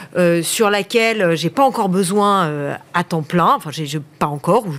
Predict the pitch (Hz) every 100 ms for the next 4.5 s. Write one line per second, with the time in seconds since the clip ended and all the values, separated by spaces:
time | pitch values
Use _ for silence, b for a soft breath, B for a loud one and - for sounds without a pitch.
0 | - 170 135 - 185 190 208 196 151 147
1 | 143 147 143 135 185 285 190 143 - 160
2 | 226 175 170 - 147 202 247 190 - 147
3 | 185 214 151 170 B B B - 165 131
4 | 147 185 240 151